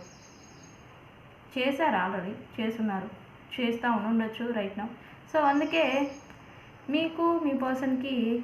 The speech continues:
no contact అనేది కూడా వచ్చింది, మీ ఇద్దరి మధ్య నెగిటివిటీ అనేది కూడా వచ్చేసింది. ఇది జనరల్ రీడింగ్. నెగిటివిటీ వచ్చింది, నెగిటివిటీ ప్లస్, ఆ, విభేదాలు రావడం, స్టక్స్ ఉద్దే-, ఆ, ఎవరికి వాళ్ళుగా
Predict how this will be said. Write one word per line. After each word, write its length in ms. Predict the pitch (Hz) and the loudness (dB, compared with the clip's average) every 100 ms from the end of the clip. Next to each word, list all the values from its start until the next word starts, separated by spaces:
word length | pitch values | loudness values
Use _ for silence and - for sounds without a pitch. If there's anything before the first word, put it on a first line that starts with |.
| - - - 233 | -6 -18 -4 2
no 100 | 285 | 4
contact 640 | 311 269 247 247 233 226 | 6 6 6 2 0 0
అనేది 320 | 220 226 220 | 0 0 0
కూడా 280 | 233 220 233 | 0 0 2
వచ్చింది, 680 | 202 190 220 190 196 185 143 226 | 0 -2 -4 -4 -4 -4 -4 0
మీ 100 | 262 | 0
ఇద్దరి 300 | 247 269 285 | 0 0 2
మధ్య 380 | 269 220 247 226 | 0 0 0 2
నెగిటివిటీ 640 | 226 233 269 247 240 226 | 0 -2 -4 -2 0 0
అనేది 280 | 220 208 208 | 0 0 0
కూడా 240 | 208 226 | 2 2
వచ్చేసింది. 580 | 208 - 220 - 185 202 | 0 -2 -4 -4 -4 -2
ఇది 260 | 226 240 | 0 0
జనరల్ 420 | 254 262 285 285 214 | 2 2 2 2 0
రీడింగ్. 360 | 190 190 156 - - - - - - | -2 -2 -4 -10 -16 -20 -20 -14 -4
నెగిటివిటీ 500 | 262 285 302 262 269 | -2 0 0 0 0
వచ్చింది, 840 | 247 254 262 247 277 240 240 247 - - - - | -2 -2 -2 -2 0 0 0 -2 -8 -20 -20 -6
నెగిటివిటీ 640 | 240 254 285 285 262 269 269 269 262 262 262 247 | -2 0 0 0 0 -2 -4 -2 -2 -2 -2 -2
ప్లస్, 560 | 254 247 247 - - 220 | 0 0 -2 -8 -8 -2
ఆ, 320 | 202 190 180 | -2 -2 -2
విభేదాలు 720 | 226 233 277 247 220 190 190 | 0 2 2 2 2 2 0
రావడం, 520 | 190 180 180 175 - - - - - - - - | -2 -2 -4 -6 -8 -12 -18 -20 -20 -20 -20 -4
స్టక్స్ 360 | 285 277 - 233 | -2 -2 -2 -6
ఉద్దే-, 500 | 180 196 - 202 202 | -4 -4 -4 -4 -2
ఆ, 80 | |
ఎవరికి 460 | 190 214 240 285 269 | -2 -2 -2 -2 0
వాళ్ళుగా 680 | 240 233 240 247 214 214 | 2 4 4 4 2 0